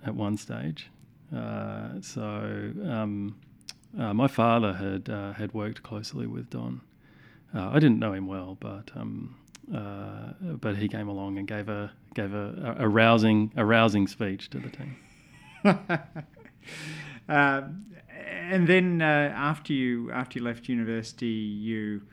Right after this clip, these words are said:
Speaker 2: uh, went into, did you go straight into working for Michael Kirby?
Speaker 1: I did, yeah.
Speaker 2: Yeah.
Speaker 1: Yeah. Yeah, and I ought to thank you. I mean, I, I, you gave that very kind introduction, uh, at the beginning.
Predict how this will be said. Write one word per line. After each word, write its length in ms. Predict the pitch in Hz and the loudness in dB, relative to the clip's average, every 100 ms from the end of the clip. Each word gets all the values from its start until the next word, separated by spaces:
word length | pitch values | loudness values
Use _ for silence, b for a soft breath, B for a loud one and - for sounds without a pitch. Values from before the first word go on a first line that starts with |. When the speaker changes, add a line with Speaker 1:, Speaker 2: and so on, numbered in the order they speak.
| b b 107 | b b -8
Speaker 2:
uh, 320 | 104 98 95 - | -6 -6 -8 -10
went 440 | 120 120 113 113 | -6 0 0 0
into, 720 | 117 110 107 - 120 104 101 104 | -2 -2 -2 -4 -6 -6 -6 -6
did 80 | 143 | 0
you 100 | 147 | 4
go 120 | 147 | 2
straight 260 | - 160 160 | 0 -4 -4
into 160 | 151 | -6
working 460 | 160 160 170 156 151 | -6 -4 -6 -6 -8
for 240 | - 147 | -6 -6
Michael 320 | 147 147 147 | -6 -8 -10
Kirby? 400 | 147 160 202 233 196 | -8 -6 -4 -4 2
Speaker 1:
I 40 | |
did, 240 | 123 147 107 | 10 10 12
yeah. 220 | 131 98 | 8 8
Speaker 2:
Yeah. 180 | 131 104 - | 2 -4 -8
Speaker 1:
Yeah. 240 | 135 107 85 - b b b - | 0 0 0 -6 b b b 8
Yeah, 120 | 127 | 10
and 80 | 131 | 12
I 60 | |
ought 160 | 151 156 | 12 10
to 80 | 120 | 8
thank 220 | 123 117 | 4 2
you. 80 | 104 | 0
I 60 | 110 | 2
mean, 140 | 113 | 4
I, 260 | 110 113 123 | 4 2 -2
I, 20 | |
you 180 | 131 113 | -2 0
gave 180 | 117 107 | 0 -2
that 120 | 110 | -2
very 160 | 110 | -4
kind 320 | 104 113 113 110 | -2 -2 0 0
introduction, 640 | 101 113 107 123 107 113 | 0 0 0 0 0 -2
uh, 480 | 123 107 104 104 123 | -4 -4 -6 -10 -10
at 120 | 120 | -10
the 60 | 110 | -10
beginning. 520 | 107 104 107 101 | -10 -6 -6 -6